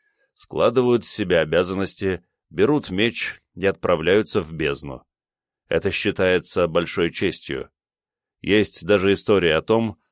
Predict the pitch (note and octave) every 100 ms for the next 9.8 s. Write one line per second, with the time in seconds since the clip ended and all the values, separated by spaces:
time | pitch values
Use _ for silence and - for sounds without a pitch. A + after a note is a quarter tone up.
0 | - - G2 A#2 A2 - G#2+ - - G#2+
1 | G#2 - F#2+ G2 - - F#2+ F2+ F2+ G#2+
2 | F#2 C#2+ - D2 B1 _ _ _ _ _
3 | - F2 F#2+ A2 - F#2+ D#2 - D#2 D#2+
4 | G#2+ C3 - A#2+ A#2 B2 C#3 C#3 - D#2+
5 | D2+ - _ _ _ _ _ - F2+ G2
6 | - F#2+ - D#2 D2 A2+ A#2 G2+ - F2
7 | D#2 F2+ E2+ - E2+ F#2 E2 E2+ - F#2+
8 | F2 D#2+ E2 D#2+ - D#2 - D#2+ D#2+ D#2
9 | - D2+ C3+ G2 - G2 G2 F2+